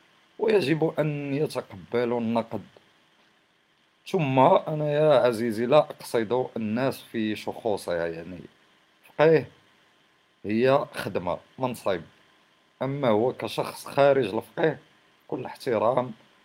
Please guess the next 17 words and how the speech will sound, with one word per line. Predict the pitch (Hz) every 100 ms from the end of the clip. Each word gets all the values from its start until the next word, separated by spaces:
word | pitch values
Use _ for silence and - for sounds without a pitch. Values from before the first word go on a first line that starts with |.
| _ -
ما | 117
عندنا | 107 120
ما | 135
ننتقدوا | 135 127 131 127 113 127
فيه، | 156
ما | 143 127
عنده | 131 127
ما | 143
ينتقد | 139 110 127 98 85
فينا، | 107 95
ولكن | 101 117 110 120
كفقيه | 110 107 - 160 147 - _ _ _ _ _ _ _
فقد | - - 143
ارتدى | 139 131 - 123 131
الجلابة | 120 98 117 113 123 147 143 120 117 - 117 110
وأسدل | 98 98 - - 95 120
اللحية | 113 113 113 135 120 123 110 113 104 98